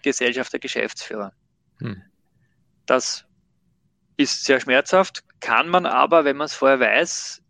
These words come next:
Speaker 1: umgehen.
Speaker 2: Wie denn?
Speaker 1: Man kann einerseits, ähm, wo wir vielleicht noch zum Thema kommen bezüglich Holdinggründung.
Speaker 2: Ja. Ach so, okay, klar. Holding dazwischen schalten, dann
Speaker 1: Wenn
Speaker 2: fängt's
Speaker 1: eine
Speaker 2: nicht an, ne?
Speaker 1: Holding dazwischen geschaltet ist, die Holding hat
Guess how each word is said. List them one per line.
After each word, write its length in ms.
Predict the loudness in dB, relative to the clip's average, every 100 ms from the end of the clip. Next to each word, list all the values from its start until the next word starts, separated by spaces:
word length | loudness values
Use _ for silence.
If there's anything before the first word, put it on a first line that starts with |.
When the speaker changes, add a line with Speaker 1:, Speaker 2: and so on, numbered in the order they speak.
| _ _ _ _ _
Speaker 1:
umgehen. 480 | -12 -12 -4 -4 -4 _ _ _ _ -4
Speaker 2:
Wie 100 | 2
denn? 340 | 2 0 -4 _ _ _ -20 _ _ _ _ _ _ -8 -8 -8 -8
Speaker 1:
Man 160 | -6
kann 480 | 2 4 4 2 -8 -12 _ _ _ -4
einerseits, 760 | 0 0 4 4 4 0 -8 2
ähm, 540 | 6 6 2 -12 -12
wo 140 | -4 -4
wir 160 | -4
vielleicht 480 | -8 -12 -2 -2 0
noch 160 | -4 -4
zum 200 | -10 -8
Thema 260 | -4 -4
kommen 500 | -4 -6 -4 -4 -6 _
bezüglich 500 | -18 -14 -12 -10 -4
Holdinggründung. 720 | -4 -2 -4 -6 -4 -4 -4 _ _ -2
Speaker 2:
Ja. 140 | -2 -2 -20 _ _ _ _ -12 -4
Ach 80 | -2
so, 140 | 0
okay, 220 | -2 -4
klar. 260 | -4 -6 0
Holding 240 | 0 0
dazwischen 340 | -4 -2 -4 0
schalten, 380 | 2 2 0
dann 140 | -2 0
Speaker 1:
Wenn 60 |
Speaker 2:
fängt's 180 | 0 2
Speaker 1:
eine 100 | 2
Speaker 2:
nicht 80 | 2
an, 60 | 2
ne? 40 |
Speaker 1:
Holding 220 | 4 4
dazwischen 400 | 2 2 0 0
geschaltet 480 | -2 2 2 2 -2
ist, 160 | -6 -4
die 80 |
Holding 300 | 0 0 0
hat 320 | 0 0 0